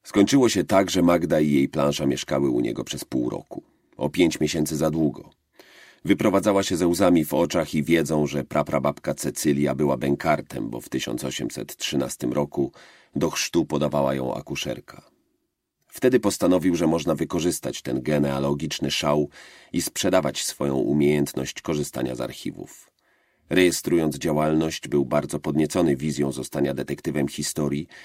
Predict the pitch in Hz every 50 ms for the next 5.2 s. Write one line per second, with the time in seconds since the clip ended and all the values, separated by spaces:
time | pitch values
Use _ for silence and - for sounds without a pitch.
0 | - - - - - - 87 87 92 90 - - 101 - - 98 90 90 92 85
1 | 90 85 95 101 98 82 76 76 71 71 71 71 76 71 69 76 71 73 78 80
2 | 82 76 - 76 - - 82 78 73 67 71 67 80 85 85 - - - 76 80
3 | 76 71 78 71 80 73 - 98 87 80 71 64 65 65 64 - 73 76 71 -
4 | - 69 65 73 71 - - 85 78 71 65 69 71 - - 67 67 65 71 78
5 | 82 78 -